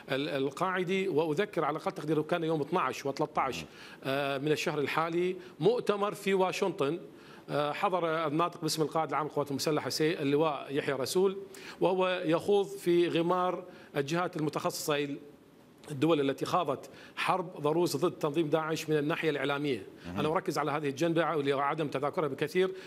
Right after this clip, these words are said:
Speaker 1: حتى أذهب إلى ميدان الاستخبار والأمن،
Speaker 2: نعم.
Speaker 1: ثم العسكر في حربنا على تنظيم داعش. وبالتالي نرى بأن هذه الحرب القائمة هناك عملية تذاكر من قبل هذه الدول، وكان لي، ونحن نعيش أيام، آه، غم-، آه، آه، خوضنا حرب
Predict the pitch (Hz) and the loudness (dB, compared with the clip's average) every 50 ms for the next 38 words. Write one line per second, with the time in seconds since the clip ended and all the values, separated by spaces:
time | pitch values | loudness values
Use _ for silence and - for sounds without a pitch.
0 | - - - 165 - 170 165 220 226 208 185 165 175 160 170 165 160 156 156 156 | 0 0 0 0 0 -4 -6 -2 -2 -2 0 0 0 0 0 0 0 0 0 -2
1 | 165 196 - 151 165 165 156 180 180 170 147 147 139 - - 147 - 156 165 170 | -4 -4 0 2 2 4 4 2 2 2 2 0 0 0 -2 -4 0 2 2 4
2 | 165 165 156 147 143 147 165 - 175 170 175 165 160 160 - - - - - 165 | 4 2 2 2 2 0 0 0 0 0 0 0 -2 -4 -8 -14 -16 -4 -2 2
3 | 160 160 156 160 139 151 160 - - 165 135 151 - - - 160 151 160 185 135 | 2 2 2 2 0 -2 -2 -2 -4 -4 -4 -4 -10 -2 0 2 2 2 0 0
4 | 120 - 160 151 143 147 135 147 143 - 151 143 151 139 135 143 131 120 110 - | -2 0 0 0 0 0 -2 -2 -2 -4 -2 -2 0 2 2 0 0 -2 -6 -8
5 | - - - - - - - - 151 147 214 214 214 202 190 185 196 190 185 175 | -12 -14 -16 -18 -18 -16 -2 -2 0 0 2 0 2 0 2 2 2 2 2 2
6 | 170 175 156 170 190 185 185 - - 196 175 175 160 - 190 196 196 180 185 196 | 2 0 2 0 0 0 0 0 0 0 0 0 0 0 0 0 2 2 2 0
7 | 208 220 - - - - - - - 175 196 - 156 165 180 196 196 180 185 185 | 0 -2 -4 -10 -16 -20 -8 0 0 0 0 0 -2 -2 2 2 0 2 2 2
8 | 165 196 208 - - 151 151 143 - 175 160 156 170 - 151 147 127 135 135 123 | 2 2 0 0 0 0 0 0 0 0 2 0 0 0 -2 -2 0 2 2 2
9 | 104 98 - - - - - - 143 139 - 190 190 180 175 160 151 165 170 170 | 0 -2 -10 -18 -20 -20 -4 -2 -2 0 2 0 2 2 2 4 4 4 4 4
10 | 160 165 165 - 147 160 170 165 160 156 156 156 180 165 - 190 160 160 170 170 | 2 0 -2 0 0 0 2 2 0 0 2 2 2 0 2 2 2 2 2 2
11 | 156 135 127 135 - - - 135 135 139 135 131 135 131 127 127 156 156 165 185 | 0 -2 -4 -8 -12 -8 -4 -2 -2 0 0 0 0 0 2 2 2 2 2 0
12 | - 165 147 143 139 139 139 131 - 160 156 151 143 131 - - 185 175 147 151 | 0 0 -2 0 0 0 -2 -2 -4 -4 -4 -2 -2 -2 0 0 0 2 2 0
13 | 139 - - 180 170 135 | -2 0 0 0 0 0